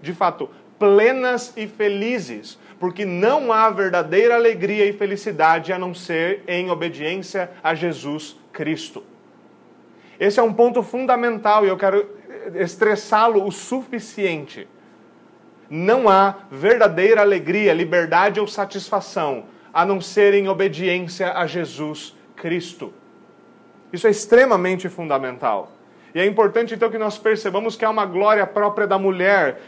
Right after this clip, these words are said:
Ela glorifica a Deus e ela embeleza o próprio homem. O Provérbios fala que a mulher é a coroa do seu marido.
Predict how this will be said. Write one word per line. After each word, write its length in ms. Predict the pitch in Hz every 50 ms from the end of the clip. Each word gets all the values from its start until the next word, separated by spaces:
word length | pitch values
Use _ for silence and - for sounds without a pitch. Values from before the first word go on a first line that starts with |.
| - -
Ela 180 | 160 170 175
glorifica 560 | 175 180 185 180 180 170 180 202 202 - 196
a 20 | 175
Deus 640 | 156 147 156 156 156 165 190 226 233 220 - - - - -
e 80 | 190 196
ela 280 | 196 202 208 208 208 214
embeleza 580 | 202 208 196 196 190 190 196 208 226 202 208 208
o 40 |
próprio 460 | 202 - 208 208 214 208 - 196 196 196
homem. 440 | 202 226 226 202 156 139 127 120
O 120 | 135 139 147
Provérbios 440 | - 170 165 156 185 196 196 190 -
fala 200 | 202 196 202 202
que 80 | 202
a 60 | 196
mulher 380 | 185 180 180 175 175 180 196 208
é 40 | 196
a 80 | 190
coroa 540 | 185 196 - 208 196 190 190 202 214 214 208
do 120 | 170 165 165
seu 200 | - - 156 139
marido. 420 | 139 127 120 113 110 104 104 -